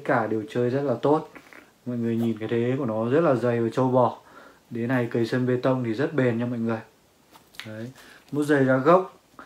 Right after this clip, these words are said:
theo tỷ giá hiện tại là một triệu tám, sale chỉ còn có tám trăm hai mươi nghìn thôi ạ. Ship, ờ, bốn chục nữa là tám trăm sáu nha mọi người. Với mẫu giày này thì không có size bốn mươi hai nha mọi người, không có size bốn mươi hai, không có size bốn mươi mốt chấm năm.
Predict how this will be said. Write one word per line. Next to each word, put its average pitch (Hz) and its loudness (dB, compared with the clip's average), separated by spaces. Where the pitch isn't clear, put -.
theo 135 -6
tỷ 135 2
giá 120 2
hiện 135 0
tại 135 0
là 127 2
một 123 -2
triệu - -6
tám, 139 4
sale 170 4
chỉ 117 -4
còn 120 2
có 120 0
tám 123 0
trăm 156 0
hai 156 2
mươi 156 0
nghìn 156 2
thôi 139 0
ạ. 151 4
Ship, 165 2
ờ, 123 0
bốn 123 0
chục 175 0
nữa 151 0
là 160 2
tám 120 0
trăm 151 -2
sáu 123 0
nha 143 0
mọi 147 -2
người. 123 -2
Với 131 0
mẫu 180 2
giày 175 6
này 147 2
thì 139 -4
không 160 -4
có 131 2
size 151 -2
bốn 135 0
mươi 156 2
hai 151 0
nha 151 -4
mọi 147 -6
người, 131 0
không 147 -4
có 135 -2
size 135 0
bốn 120 -2
mươi 135 -4
hai, 139 -2
không 139 -6
có 123 -4
size 135 -2
bốn 117 -2
mươi 127 -2
mốt 156 -2
chấm 120 -2
năm. 151 0